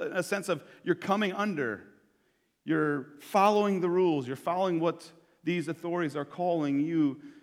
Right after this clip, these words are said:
to do. And Peter specifically here mentions the emperor and to governors appointed by the emperor. Now, I, I'm sure some of you have already thought to yourself, "I'm not submitting to no government." Have you seen how corrupt they are?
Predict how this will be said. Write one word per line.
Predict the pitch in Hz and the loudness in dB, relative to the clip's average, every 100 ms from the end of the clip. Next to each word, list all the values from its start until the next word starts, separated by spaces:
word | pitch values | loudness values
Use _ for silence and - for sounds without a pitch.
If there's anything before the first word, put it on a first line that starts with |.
| _ | _
to | - | -4
do. | 147 180 147 117 | -2 -2 -2 -2
And | 117 | -6
Peter | 117 175 156 | -6 -4 -4
specifically | - 156 190 190 160 143 | -4 -8 -6 -6 -4 -4
here | 135 143 | -2 -2
mentions | 131 143 147 135 117 110 - _ _ _ _ - | -2 -2 -4 -6 -8 -10 -18 _ _ _ _ -8
the | 131 170 | -2 -2
emperor | 175 139 120 107 95 | -2 -6 -4 -4 -6
and | 110 117 | -8 -8
to | 139 120 | -8 -6
governors | 165 180 175 147 127 | 0 0 0 -4 -4
appointed | 135 - 196 165 | -8 -4 -4 -4
by | 127 120 | -2 -4
the | 113 | -4
emperor. | 107 - 92 82 78 _ _ _ _ _ _ _ _ _ _ _ _ _ - | -8 -12 -14 -16 -20 _ _ _ _ _ _ _ _ _ _ _ _ _ 0
Now, | 170 | 2
I, | 185 196 - | 4 2 2
I'm | 151 185 175 - | 0 0 -2 -12
sure | - 175 196 196 | -6 0 2 2
some | 185 190 | -2 -4
of | 175 | -2
you | 202 | -4
have | 147 | -2
already | 170 185 185 | 0 0 -2
thought | - 170 175 | 0 -2 0
to | 185 | -6
yourself, | 170 190 196 - - - - | -4 -2 -2 -4 -18 -20 -6
"I'm | - 277 | -2 0
not | 247 | -2
submitting | - 180 170 165 | -2 0 2 2
to | |
no | 170 175 | 2 2
government." | 180 190 220 262 - - - _ _ _ _ _ _ _ _ _ _ _ _ | 2 2 2 -6 -8 -18 -20 _ _ _ _ _ _ _ _ _ _ _ _
Have | 180 240 | 0 0
you | |
seen | 247 247 233 | 2 0 2
how | 240 247 | 4 2
corrupt | 247 220 214 240 240 202 | 2 4 8 8 6 2
they | 233 | 2
are? | 196 220 240 262 | 4 6 6 2